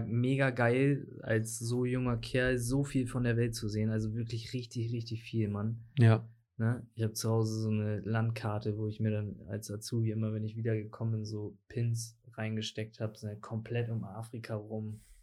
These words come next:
Speaker 1: dann Mittelmeer komplett, ne? Und mit Spanien, Frankreich, Italien, Griechenland und dann durch den Suezkanal, durch die Wüste, ne? Da ist einfach ein blauer Fluss durch die Wüste und dann rechts und links nur Sand und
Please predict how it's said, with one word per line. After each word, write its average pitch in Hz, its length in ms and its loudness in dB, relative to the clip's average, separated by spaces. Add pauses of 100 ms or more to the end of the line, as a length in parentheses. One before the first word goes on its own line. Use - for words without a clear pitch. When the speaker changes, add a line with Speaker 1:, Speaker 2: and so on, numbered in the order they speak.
(540)
Speaker 1:
dann 107 360 -2
Mittelmeer 117 640 2
komplett, 110 720 -2 (240)
ne? 120 280 -2 (500)
Und 107 460 -4
mit 113 180 -6
Spanien, 110 600 0
Frankreich, 113 560 -4
Italien, 107 840 -4
Griechenland 113 800 -2
und 110 220 -8
dann 107 300 -4 (280)
durch 113 160 -2
den 113 100 4
Suezkanal, 113 920 0 (200)
durch 123 180 -2
die 123 160 -8
Wüste, 120 320 -6
ne? 117 160 -2
Da 113 100 -2
ist 110 120 -2
einfach 120 440 -4 (400)
ein 110 140 -2
blauer 139 320 8
Fluss 131 460 -2
durch 127 200 -4
die 127 140 -8
Wüste 143 460 -4 (460)
und 110 100 -4
dann 110 240 -2
rechts 135 400 -4
und 131 120 -4
links 139 280 -4
nur 147 280 0
Sand 143 320 -2
und - 60 -20